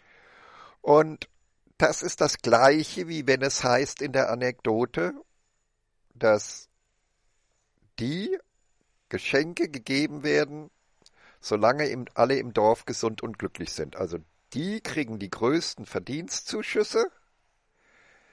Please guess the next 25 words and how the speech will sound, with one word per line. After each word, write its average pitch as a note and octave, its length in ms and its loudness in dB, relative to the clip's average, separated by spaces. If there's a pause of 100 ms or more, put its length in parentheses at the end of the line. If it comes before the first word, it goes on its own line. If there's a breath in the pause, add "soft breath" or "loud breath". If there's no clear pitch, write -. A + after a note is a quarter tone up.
(460 soft breath)
die D3 200 -2
in C3+ 160 -2
den A#2+ 120 2
Ranglisten B2+ 600 2
oben E3 360 4
sind, F#3 380 -4
weil A2+ 180 4
sie C3 100 -12
den A2+ 160 -4
größten A2+ 520 -2
Gesundheitsnutzen D#3 1000 -4
und C3+ 440 -4 (140)
juristischen, B2 640 -4
querelen B2 680 0
Stressfreiheitsnutzen A2+ 1700 0 (580 loud breath)
bei G#2 120 4
den G#2+ 180 0
Bürgern G#2 400 6
erzielen, F#2+ 640 -4
bei F#2+ 140 0
den F#2 180 -6
WählerInnen F#2 580 -2
erzielen. E2+ 600 -10 (220)
Ja? D#3+ 280 -4 (1400 loud breath)
Und B2 400 -2